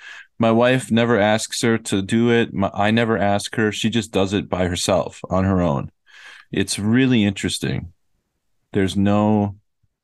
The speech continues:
we don't have to say anything. I don't, I don't even make her do anything. Just whatever you want to do. And she wants to do it by herself. So she's very driven. Um, Layla writes,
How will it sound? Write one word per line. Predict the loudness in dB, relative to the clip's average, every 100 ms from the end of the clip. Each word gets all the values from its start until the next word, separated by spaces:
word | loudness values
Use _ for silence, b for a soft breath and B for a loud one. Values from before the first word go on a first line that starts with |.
| _ _ _ _ -2
we | 0
don't | 2
have | 2 -2
to | -2
say | -2 0
anything. | -2 -4 -8 -10 _ _ _ _ _ _ _ _ _ _ _ _ _ _ _ -6
I | 0
don't, | 0 0 0
I |
don't | 0 2
even | 0 0 -2 -4 -10 _ _ _ _ _ _ -2
make | 0 0
her | -2
do | 0 0
anything. | 0 -2 -6 -10 -12
Just | -4 -4 -4 _ _ _ _ _ _
whatever | -2 0 2
you | 2
want | 2 2
to |
do. | 2 0 -2 _ B B B
And | -2 -2
she | 0 0
wants | 2 0 -2
to | -4
do | 0 0
it | -2 -6 _ -6
by | -2
herself. | -2 -2 -2 -2 -4 -12
So | -16 -4 -2 0
she's | -2 -4 -2
very | -2 0 0
driven. | -2 -2 -2 -4 -12 -20 _ B B B B B B B _ _ -14 -2
Um, | 2 2 0
Layla | 0 0 2 0
writes, | 0 -2 -4 -8 -10